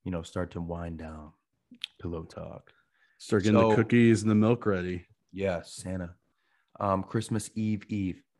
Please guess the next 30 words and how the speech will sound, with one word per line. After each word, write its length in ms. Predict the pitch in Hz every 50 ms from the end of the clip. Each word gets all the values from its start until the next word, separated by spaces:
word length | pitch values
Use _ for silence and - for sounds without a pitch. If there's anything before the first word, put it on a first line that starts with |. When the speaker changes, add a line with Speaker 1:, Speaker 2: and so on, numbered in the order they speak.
| _ _ _ _ _ _
Speaker 1:
So 480 | - - - 127 120 113 113 107 - - - _ _ _ _ _ _
now 300 | - 110 113 123 139 151
that 180 | 151 143 131 -
you 140 | 113 107 98
have 200 | 104 113 117 117
Speaker 2:
Christmas 340 | 139 131 - 143 117 -
Adam. 420 | 127 107 98 95 104 104 87 85 78 - _ _ _ _ - - - _ _ _ - - -
Speaker 1:
Christmas 380 | _ - 117 110 - 101 - -
Adam, 340 | - 87 92 104 98 87 90
what's 160 | 92 - -
that? 380 | - 92 98 101 - - - _ _ _ _
Speaker 2:
That's 220 | - 110 104 -
what 80 | 110 107 98
we 120 | 101 110 113
call 280 | - 92 87 87 82
it. 80 | - - _ _ _ _ _ _ _ _ _ _ _ _
Speaker 1:
Why? 300 | - 95 104 113 101 - _ _ _ _ _ _ _ _ _ _ -
Speaker 2:
'Cause 320 | - 113 101 90 - - -
Christmas 520 | - - - 95 90 - 98 92 85 - - _ -
Eve 500 | 101 92 87 90 95 98 107 - - _ _ _ _ _ -
is 400 | 123 104 95 90 - - - - _ _
tomorrow, 420 | - - 95 90 90 95 98 113 123
so 220 | - - 92 90
Christmas 440 | 85 - - 120 120 117 117 117 113
Speaker 1:
Oh. 260 | 113 113 110 110 110
Speaker 2:
Adam. 640 | 120 127 120 120 117 120 120 123 131 143 156 170 190 - - -
<laughs> 260 | 226 - - - - -
Speaker 1:
Oh 280 | 127 123 123 123 123 123
my 580 | 123 120 117 113 110 104 104 101 101 101 95 95 95 - - - - - 117
God. 520 | 120 110 104 101 95 92 92 87 85 117